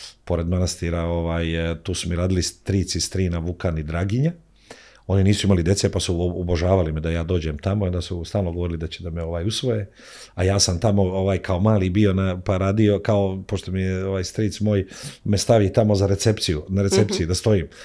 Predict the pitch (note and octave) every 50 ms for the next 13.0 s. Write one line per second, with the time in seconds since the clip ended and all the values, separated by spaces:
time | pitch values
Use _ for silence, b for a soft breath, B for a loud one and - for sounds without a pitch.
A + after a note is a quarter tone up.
0 | B B B B - - F2+ F#2+ F#2+ F#2+ F#2+ E2 E2+ - - - - C3 C3 A#2
1 | G#2 G#2+ A2 G2 F#2+ A#2+ C3 C3+ B2 A2 C3+ C#3 A#2+ - - C3 A2 - A2+ G#2
2 | - A2+ F#2+ - - C#3 C#3 C#3 C3+ B2+ A2+ - - F2 - - - F#2 E2+ E2+
3 | G#2+ A#2 A#2+ A#2 A2+ A2 G#2+ G2+ G2 - - G2+ C3 D#3 - - - - - C3+
4 | B2 G2 E2+ - - F2+ E2+ F#2+ A2 A#2 G#2 F#2+ F#2+ G2+ G#2 G2+ - F#2+ E2+ F2
5 | E2+ - - A2 - A2+ A2 G#2 G2 - B2 A#2+ A2 G#2 F#2+ C#2+ - G#2 B2 A#2+
6 | A2 G2+ F#2 F#2 F3 - - - D#3 - - B B B B B B B B B
7 | B - A#2 A2+ G#2+ G#2+ A2+ A2+ A2+ A2+ A2+ A2+ A2 G2+ - - - - - F#2+
8 | B2+ D3 E3 F#3+ G#3+ F3+ A#2+ F#2+ F2 G#2+ A2+ B2+ B2 A#2+ B2 G#2+ A2 G2 G#2+ A#2
9 | C3 C3 D3+ D3 C#3+ C#3 C#3 - - A#2+ B2+ C#3 C3+ - C3 A#2 G#2 B2+ D3 D3
10 | D3 B2+ B2+ - - E3 A#2 A#2+ C3+ D#3 F3+ G3+ A3+ G3+ - F#3+ D#3 C3+ B2+ G#2
11 | E2 - B B B B B B - A2 G#2+ - - - - A#2 A#2+ C#3 D#3+ F3
12 | E3 - F3+ D#3+ E3+ F#3+ G3 F3+ F3+ F#3+ F#3 F#3 F#3+ F#3 F#3 F3+ F#3 - - -